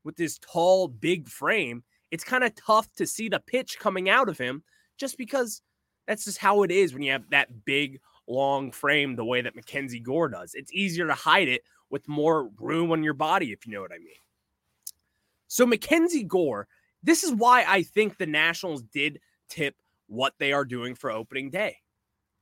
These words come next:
This could very well just be a rest situation. Mc-,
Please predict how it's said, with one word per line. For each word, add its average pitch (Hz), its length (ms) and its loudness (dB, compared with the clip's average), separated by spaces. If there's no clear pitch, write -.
This 254 180 0
could 311 480 4
very 156 440 4
well 170 340 2
just 143 400 -4
be 127 320 -6
a 151 140 0
rest 123 420 0
situation. 98 720 -10
Mc-, 107 200 -16